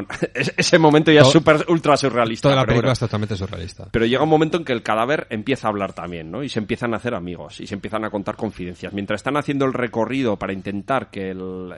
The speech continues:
Speaker 1: que el náufrago vuelva a su casa, ¿no? Pues, eh, eh, se hacen amigos y, y viven aventuras y tal.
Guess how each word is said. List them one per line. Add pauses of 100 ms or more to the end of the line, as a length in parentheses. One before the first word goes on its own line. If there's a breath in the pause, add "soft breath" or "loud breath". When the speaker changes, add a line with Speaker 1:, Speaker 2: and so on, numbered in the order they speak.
Speaker 1:
que
el
náufrago
vuelva
a
su
casa, (560 soft breath)
¿no?
Pues,
eh, (120)
eh,
se
hacen
amigos
y,
y
viven
aventuras
y
tal.